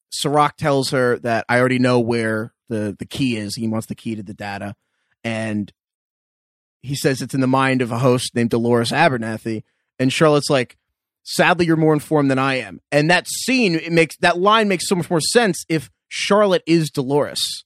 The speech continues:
'cause then it's in her head. She's the key, which that alone is also flipping a line that William told her back in season one. And she responds, "I'm not a key." But,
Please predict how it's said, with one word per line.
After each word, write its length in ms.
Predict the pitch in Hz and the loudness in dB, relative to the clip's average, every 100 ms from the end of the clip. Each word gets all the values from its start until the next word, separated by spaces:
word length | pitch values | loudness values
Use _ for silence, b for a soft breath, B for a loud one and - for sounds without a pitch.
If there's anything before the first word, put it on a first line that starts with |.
| _ _ | _ _
'cause 120 | - 143 | -2 2
then 100 | 160 | 2
it's 140 | 147 | 2
in 80 | 143 | -2
her 300 | - 151 131 | -2 -4 -4
head. 340 | 139 127 98 | -2 -4 -4
She's 320 | - 131 120 | -2 0 0
the 80 | 110 | -2
key, 360 | 101 123 87 - _ _ _ _ _ | -6 -6 -8 -14 _ _ _ _ _
which 200 | - 139 | -4 0
that 160 | 180 156 | 2 4
alone 340 | 139 160 160 | 4 4 4
is 80 | 135 | 0
also 260 | 131 127 131 | -4 -6 -6
flipping 280 | - 127 120 | -6 -6 -6
a 80 | 117 | -4
line 220 | 117 113 | -2 -2
that 120 | 98 | -2
William 280 | 117 110 110 | -2 -2 -2
told 180 | 107 104 | -4 -4
her 80 | |
back 220 | 101 104 107 | -6 -8 -10
in 80 | |
season 260 | - 104 107 | -12 -10 -6
one. 240 | 117 107 | -4 -4
And 80 | 101 | -6
she 140 | - 107 | -8 -8
responds, 340 | 107 107 104 | -8 -8 -8
"I'm 140 | 110 | -6
not 160 | 110 104 | -4 -6
a 40 | |
key." 440 | 92 - 120 90 101 _ _ _ | -10 -12 -10 -12 -18 _ _ _
But, 200 | 117 104 | 0 0